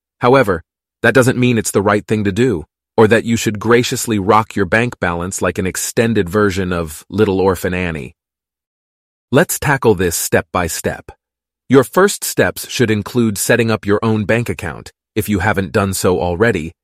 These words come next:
and routing your salary directly there. That allowance they control evolves into a savings account, and voila, you have your own economic autonomy. Now,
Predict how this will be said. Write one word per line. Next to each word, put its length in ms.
and 180
routing 320
your 140
salary 480
directly 500
there. 420
That 260
allowance 640
they 160
control 640
evolves 580
into 300
a 40
savings 500
account, 460
and 140
voila, 600
you 140
have 200
your 200
own 360
economic 500
autonomy. 600
Now, 460